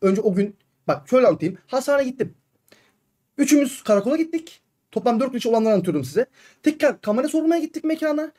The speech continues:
Geldik eve. E, ne yapacağız, ne edeceğiz muhabbetleri konuşuldu. Ondan sonra, e, bizim bir arkadaş daha var. Ece. O da şikayetçi oldu. Ece'yi aldık. Gittim saat ikide aldım.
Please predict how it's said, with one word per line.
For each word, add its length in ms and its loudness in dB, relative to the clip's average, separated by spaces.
Geldik 280 4
eve. 280 -2
E, 60 2
ne 40 -2
yapacağız, 320 2
ne 80 2
edeceğiz 240 -8
muhabbetleri 480 0
konuşuldu. 540 -2
Ondan 300 6
sonra, 340 0
e, 180 4
bizim 220 -2
bir 80 8
arkadaş 340 2
daha 160 6
var. 120 2
Ece. 300 2
O 120 -4
da 80 0
şikayetçi 440 -2
oldu. 180 -10
Ece'yi 320 2
aldık. 300 0
Gittim 300 4
saat 340 2
ikide 280 0
aldım. 320 2